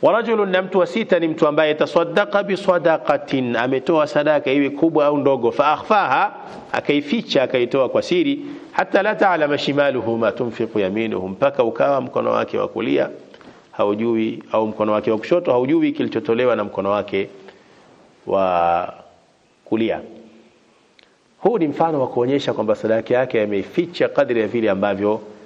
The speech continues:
ameweza. Na taban, sadaka zinazofichwa ni zile ambazo zinatakiwa kufichwa, zile za kudhihirishwa wajib ni kuzidhihirisha.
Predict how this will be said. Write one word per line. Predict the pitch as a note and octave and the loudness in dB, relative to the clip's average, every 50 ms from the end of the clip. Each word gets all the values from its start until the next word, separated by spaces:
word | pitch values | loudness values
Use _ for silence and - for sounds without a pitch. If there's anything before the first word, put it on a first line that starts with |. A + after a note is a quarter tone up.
| - - - - _ _ _ - - | -20 -20 -20 -20 _ _ _ -8 -4
ameweza. | - A2 G#2+ G2 G2 F#2+ F#2+ F#2 E2+ E2+ D#2+ | -2 0 0 0 0 0 0 -2 -4 -4 -4
Na | F2+ A2+ | -2 0
taban, | - D#3+ D#3 D#3 D3 | 0 0 0 0 0
sadaka | - - D3+ D#3+ F3+ - - D3+ | 0 0 2 2 2 2 2 2
zinazofichwa | C3+ C#3 C3 B2+ C3 - - D#3+ E3+ E3 - D#3+ D3 | 2 2 2 2 0 0 0 0 0 2 2 2 2
ni | C3 A#2+ | 2 0
zile | A2 A2+ B2+ A#2+ A#2 | -2 0 2 2 2
ambazo | G#2+ G#2 A2+ A#2 A#2+ A2 A2+ A#2 A2+ A#2 - - - - - - - - - - - | 2 2 2 0 2 2 2 2 2 2 -2 -6 -14 -18 -20 -20 -20 -20 -20 -16 -10
zinatakiwa | A2 G#2+ G#2 G2 - F#2+ - - A#2+ A#2 G2+ | -6 -6 -4 -4 -4 -6 -4 -2 0 0 0
kufichwa, | - - G2 - - A2+ G#2 - - F2+ | 0 -2 -4 -2 -2 -2 -2 -2 -2 -2
zile | F#2+ A2+ B2+ B2+ | -2 0 0 0
za | A2+ A2+ | 0 0
kudhihirishwa | A2+ - B2 A#2+ B2 B2+ C3+ D#3+ F3+ F3 - F3+ F3 F3 | 0 0 0 2 2 2 2 0 0 2 2 2 2 2
wajib | - A#2+ A#2+ C3 C#3+ D3 B2+ C3 C3 A#2+ A#2 | 0 0 2 4 4 4 2 0 -2 -4 -2
ni | B2 C#3 D#3 E3 D#3+ - - - - - - - - - _ _ _ _ _ | 0 0 0 0 0 -2 -8 -14 -18 -20 -20 -20 -20 -20 _ _ _ _ _
kuzidhihirisha. | - - B2 A#2+ A#2 G#2 G#2+ A2+ A#2 A2 G#2 A2 A2 G#2+ G2 G2 G#2 G#2+ G#2 G#2 G#2 G#2 G2 - - - F2 E2 D#2+ - | -6 -2 0 0 0 0 -2 -2 -2 -2 -2 -2 -2 -2 -2 -2 -2 0 0 0 -2 -2 -4 -4 -2 0 0 0 0 -4